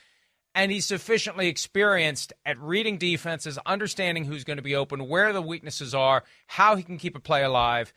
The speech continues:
And they're getting with Flacco what they thought they were gonna get with Deshaun Watson. And you mentioned the Watson contract. They still got three years, fully guaranteed. They have to deal with that. I don't know that Flacco sticks around for three more years, but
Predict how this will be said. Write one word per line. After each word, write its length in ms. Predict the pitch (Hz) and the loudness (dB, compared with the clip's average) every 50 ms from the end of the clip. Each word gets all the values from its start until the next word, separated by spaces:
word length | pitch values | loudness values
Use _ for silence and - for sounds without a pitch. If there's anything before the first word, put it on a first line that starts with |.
| _ _ _ _ _ _ _ _ _ - | _ _ _ _ _ _ _ _ _ -2
And 300 | 151 147 147 147 - - _ _ _ _ _ _ _ _ _ _ _ _ | 0 0 0 0 -4 -10 _ _ _ _ _ _ _ _ _ _ _ _
they're 280 | 147 170 185 202 196 160 | 4 6 6 6 6 2
getting 500 | 151 147 202 220 247 262 277 262 240 220 | -2 4 6 6 6 6 2 0 0 0
with 240 | 214 208 - _ | -2 -2 -2 _
Flacco 640 | - 220 226 240 240 214 - 190 175 175 180 185 165 | 2 6 6 6 6 4 4 4 4 6 6 4 2
what 260 | 156 175 180 180 - _ _ - | 4 4 4 4 2 _ _ 2
they 160 | 185 175 175 | 2 4 4
thought 420 | 170 170 _ - 214 226 254 233 - | 2 -2 _ 4 6 6 6 4 2
they 80 | 214 | -2
were 120 | 202 196 180 | -2 0 0
gonna 140 | 185 180 160 | -2 0 0
get 120 | 175 165 | 0 -2
with 100 | 156 135 | -2 -4
Deshaun 380 | 147 139 - 170 156 147 147 139 | -8 -8 -2 0 0 0 0 2
Watson. 640 | 151 185 208 220 214 - - 151 139 139 156 165 _ _ _ _ _ _ _ _ _ _ _ _ _ _ _ _ _ _ _ _ _ _ _ _ _ _ _ _ _ - | 2 4 4 4 4 2 -2 -4 -2 -4 -4 -6 _ _ _ _ _ _ _ _ _ _ _ _ _ _ _ _ _ _ _ _ _ _ _ _ _ _ _ _ _ -4
And 140 | 170 170 | -2 0
you 80 | 170 180 | 2 4
mentioned 240 | 220 240 180 180 175 | 4 4 2 0 -2
the 60 | 175 | 2
Watson 260 | 175 170 160 - 139 | 4 4 4 2 -2
contract. 460 | - 180 196 196 151 139 147 143 135 | 2 2 2 2 4 2 0 0 0
They 80 | - 151 | -2 -4
still 160 | - 247 247 | -2 0 6
got 160 | 196 170 147 | 6 6 4
three 180 | - 156 156 143 | 4 -2 -2 0
years, 320 | 143 175 180 147 127 113 | 2 2 2 2 0 -2
fully 240 | - - 175 165 151 | -8 -8 -4 -4 -2
guaranteed. 460 | 135 139 131 131 120 - 180 190 165 | 0 0 0 0 -2 -4 -6 -6 -2
They 100 | 165 135 | 0 2
have 140 | 131 131 - | 2 2 2
to 80 | - 120 | 0 -6
deal 240 | 110 156 202 220 190 | -4 0 0 0 0
with 160 | 143 - - | 0 -2 0
that. 320 | 127 113 113 113 - _ _ _ _ _ _ _ _ _ _ - _ - | 0 2 2 0 -2 _ _ _ _ _ _ _ _ _ _ -20 _ 2
I 100 | - 196 | 2 2
don't 120 | 196 196 | 2 2
know 100 | 196 190 | 0 -2
that 80 | 170 156 | -2 -2
Flacco 400 | - 208 208 214 208 - 185 156 | 0 4 4 4 4 2 -2 -4
sticks 260 | - - 175 - - | 0 -2 -2 -2 -2
around 220 | 160 156 156 151 | 2 4 4 4
for 100 | 143 147 | 4 0
three 200 | 147 - 165 156 | -6 -6 -6 -6
more 200 | 143 139 139 139 | -2 0 0 0
years, 440 | 135 135 135 131 131 123 - - - _ _ _ _ _ _ - | 2 2 2 2 2 0 -2 -6 -14 _ _ _ _ _ _ 4
but 360 | 165 165 160 160 160 - | 6 8 8 8 6 2